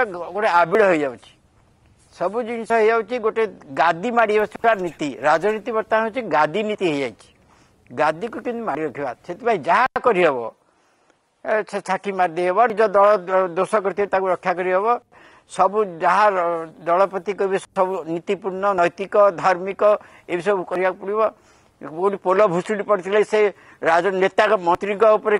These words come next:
ଆକ୍ସନ ନ ନେଇ ସେ ଅ-, ତଳିଆ ଅଫିସର କ୍ଷେତ୍ରରେ ଆକ୍ସନ ନିଆଯିବ। ଏସବୁ ହେଉଛି ଏ ପ୍ରହେଳିକା,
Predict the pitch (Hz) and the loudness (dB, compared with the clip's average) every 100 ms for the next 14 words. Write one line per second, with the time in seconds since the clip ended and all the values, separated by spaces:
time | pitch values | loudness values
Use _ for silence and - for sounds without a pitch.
0 | 190 180 - 220 202 202 208 202 202 202 | 0 -2 -2 -4 -2 0 0 0 2 4
1 | 180 160 - 185 202 202 196 156 208 190 | 2 0 0 4 6 6 4 2 -2 -2
2 | 190 196 185 - 202 202 196 196 208 233 | -2 0 -2 -2 -4 -2 -2 -4 -4 -4
3 | - 226 - 247 247 349 339 - _ _ | -2 -2 0 -2 0 -6 -8 -14 _ _
4 | _ - 190 202 190 180 190 196 208 | _ -6 -2 -2 2 2 4 2 2